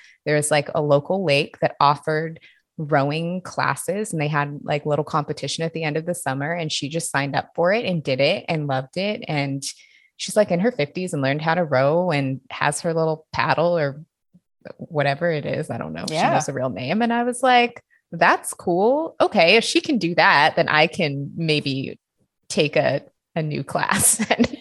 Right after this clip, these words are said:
Speaker 1: not have a panic attack."
Speaker 2: Yeah. Yeah. And I, I,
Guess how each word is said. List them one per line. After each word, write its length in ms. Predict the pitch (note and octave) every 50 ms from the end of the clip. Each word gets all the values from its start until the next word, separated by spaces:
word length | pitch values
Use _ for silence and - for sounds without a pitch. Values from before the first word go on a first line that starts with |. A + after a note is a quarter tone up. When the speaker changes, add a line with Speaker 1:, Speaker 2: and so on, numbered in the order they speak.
| -
Speaker 1:
not 280 | G#3 G3+ D#3+ D#3 D#3 - - - _ - - - - - _ -
have 120 | G3 D#3+
a 60 | D3+
panic 260 | - - D3 C3+ - -
attack." 300 | _ - - - - _ _ _ _ _ _ -
Speaker 2:
Yeah. 680 | G3+ A#3+ C#4 E4+ G#4+ A#4+ A#4 G#4 A3+ F3 C3+ A#2 -
Yeah. 540 | - G3+ A3 C#4 D#4+ E4+ D4+ A3 F3 D#3 C#3+
And 120 | G#3 A3+ A#3
I, 260 | A#3 B3 C4 B3+ -
I, 380 | - A3+ A3+ A3+ A#3+ A3+ G3 F#3+